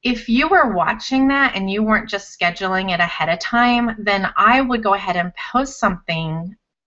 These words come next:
else amazing at seven or eight or nine to follow up on that. Because what you do is you, for some reason, you get a little extra karma for the next post. So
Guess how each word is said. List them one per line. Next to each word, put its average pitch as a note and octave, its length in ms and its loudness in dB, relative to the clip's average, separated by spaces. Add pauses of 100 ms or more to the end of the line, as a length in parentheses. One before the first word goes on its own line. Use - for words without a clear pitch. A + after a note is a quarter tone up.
(280)
else B3+ 320 4
amazing F3 720 -2
at - 240 -6
seven G#3+ 420 2
or E3+ 280 -6
eight G3 280 -4
or E3+ 200 -6
nine G3+ 500 0
to F#3 140 -14
follow G#3 500 2
up G#3+ 220 0
on D#3+ 220 -2
that. D3+ 220 -6 (460)
Because A#3+ 380 -4
what B3 260 -4
you B3 180 -4
do C4 200 0
is A3+ 180 0
you, G3 180 -8 (160)
for - 200 -10
some B3 200 2
reason, B3+ 280 4
you A3 80 4
get G#3 100 0
a G#3 60 0
little G3 260 -2
extra G#3+ 320 -8
karma F3+ 640 2 (380)
for G#3+ 140 0
the F#3+ 160 0
next - 420 -6
post. - 520 -8 (760)
So A#3+ 420 4